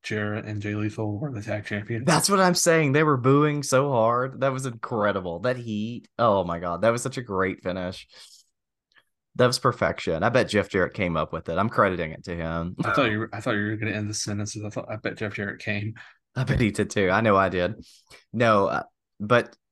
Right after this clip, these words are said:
Speaker 2: seriously though, he's amazing. And like I said, the online discourse is turning. I see people now, they're like, "You know what? This Jeff Jarrett guy's not so bad." <laughs>
Speaker 1: The thing is, like, I, I, I
Speaker 2: I'm all
Speaker 1: don't,
Speaker 2: up.
Speaker 1: The
Speaker 2: Uh,
Speaker 1: whole, uh, broke a bill-, billion guitars, never draw a dime thing, like,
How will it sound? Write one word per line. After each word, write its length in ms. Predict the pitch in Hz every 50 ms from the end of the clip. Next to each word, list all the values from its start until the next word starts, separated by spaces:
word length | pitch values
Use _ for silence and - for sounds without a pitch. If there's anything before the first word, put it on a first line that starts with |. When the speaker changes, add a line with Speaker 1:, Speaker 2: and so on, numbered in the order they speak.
| - 73 69
Speaker 2:
seriously 360 | - - 113 87 - 73 -
though, 140 | - - 95
he's 160 | 113 107 95
amazing. 360 | 92 78 82 82 87 80 85
And 160 | 92 104 113 110
like 120 | 123 127
I 40 | 147
said, 160 | 135 147 127
the 100 | 95 90
online 380 | 98 113 120 113 110 117 117 104
discourse 420 | 107 107 104 - 110 101 98 -
is 100 | 95 -
turning. 340 | - 101 90 90 90 80 73
I 40 | -
see 180 | 87 - 113 107
people 280 | - 101 - - 80
now, 200 | 80 76 78 78
they're 140 | 78 80 76
like, 240 | 73 - - - -
"You 60 | 73
know 100 | 73 80
what? 160 | 95 110 -
This 140 | - - -
Jeff 180 | - 95 95 -
Jarrett 240 | - 110 - -
guy's 240 | - - 65 82 -
not 160 | 87 87 87
so 80 | - 113
bad." 400 | 107 127 135 143 135 123 113 - - _ _ _ _ _ _ _ _ _ _ _ _ _ _ _ _ _ _ _ -
<laughs> 80 | 156 - - - - - - _ _ _ _
Speaker 1:
The 80 | - 147
thing 180 | 135 214 202 175
is, 80 | 180
like, 260 | 180 180 175 165 -
I, 200 | - 160 156 - - _ _ _ - -
I, 40 | - -
I 80 | - 135
Speaker 2:
I'm 100 | - -
all 100 | 104 98 98
Speaker 1:
don't, 100 | 90 82
Speaker 2:
up. 180 | 82 - - _ _ _ _ _ _ _ _ _ _ -
Speaker 1:
The 60 | 131
Speaker 2:
Uh, 20 |
Speaker 1:
whole, 580 | 120 - 156 175 190 180 175 151 139 120 107 107
uh, 300 | 110 107 95 85 78 - 123 - _ _ _ _ _ _ _ _ _ _ _ _ _ _ _ _ _ _ _ _ _ _
broke 180 | - 127 123 -
a 60 | 120
bill-, 280 | 107 120 127 123 - -
billion 360 | 90 82 - 135 139 131 127
guitars, 400 | 120 110 - 113 113 113 107 107
never 220 | 117 117 110 110
draw 240 | 110 107 107 107 107
a 20 | 104
dime 280 | 107 104 104 110 110
thing, 280 | 107 - 117 110 110 110
like, 320 | 110 107 104 101 - -